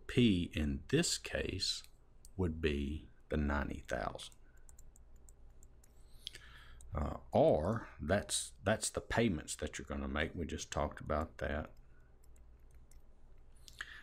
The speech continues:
And then the other thing we need, we need N. So let's see, N, that's, it's compounded monthly, so that's twelve. If it said compounded quarterly,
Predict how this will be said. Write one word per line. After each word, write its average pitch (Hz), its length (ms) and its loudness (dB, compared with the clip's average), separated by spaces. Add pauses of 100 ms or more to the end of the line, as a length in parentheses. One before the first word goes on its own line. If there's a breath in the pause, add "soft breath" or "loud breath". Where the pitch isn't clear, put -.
(100)
And 95 180 8
then 98 360 10
the 87 180 6
other 131 180 6
thing 90 280 0
we 87 80 2
need, 90 260 0
we 90 80 2
need 85 300 0 (120)
N. 151 440 6 (220 loud breath)
So - 200 0
let's 92 320 0
see, 73 280 -2 (120)
N, 139 640 6
that's, - 440 0
it's 98 200 2 (220)
compounded 95 680 2
monthly, 101 560 4
so 80 240 0
that's - 300 2
twelve. 76 580 2 (400 loud breath)
If 113 140 2
it 107 100 0
said 101 260 0
compounded 107 720 2
quarterly, 120 600 6